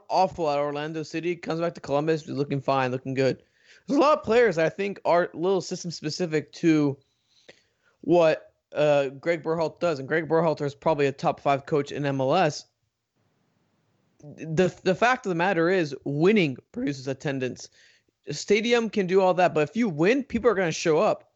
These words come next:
So, we're, if we're looking ahead, do you, do you,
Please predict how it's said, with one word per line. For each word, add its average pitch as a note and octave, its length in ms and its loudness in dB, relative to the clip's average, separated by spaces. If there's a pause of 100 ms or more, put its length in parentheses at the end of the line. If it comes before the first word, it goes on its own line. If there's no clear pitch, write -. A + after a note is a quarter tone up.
(500)
So, F#3 560 2 (880)
we're, F#3+ 280 0
if D#3+ 120 2
we're B3 80 0
looking A#3+ 300 0
ahead, E3 500 0 (1400)
do D#3+ 100 -8
you, G3+ 180 -2
do C#3 180 -10
you, D3 60 -8